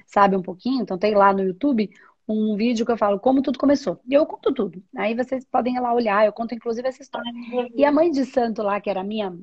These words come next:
Speaker 1: a gente chamava de madrinha, que desde a barriga da minha mãe eu frequentei, né? E ela dizia assim, "Deus me obrigou a ser bom, mas me proibiu de ser trouxa." Tá aí o aprendizado da ingenuidade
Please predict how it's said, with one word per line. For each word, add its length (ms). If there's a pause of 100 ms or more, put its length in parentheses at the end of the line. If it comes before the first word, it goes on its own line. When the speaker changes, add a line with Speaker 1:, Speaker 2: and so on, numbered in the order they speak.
(120)
Speaker 1:
a 40
gente 200
chamava 260
de 100
madrinha, 680 (240)
que 100
desde 280
a 40
barriga 280
da 80
minha 160
mãe 260
eu 60
frequentei, 600
né? 220 (720)
E 760
ela 200
dizia 260
assim, 220
"Deus 240
me 140
obrigou 340
a 60
ser 160
bom, 180
mas 200
me 100
proibiu 340
de 80
ser 120
trouxa." 340 (3750)
Tá 180
aí 200
o 60
aprendizado 720
da 100
ingenuidade 880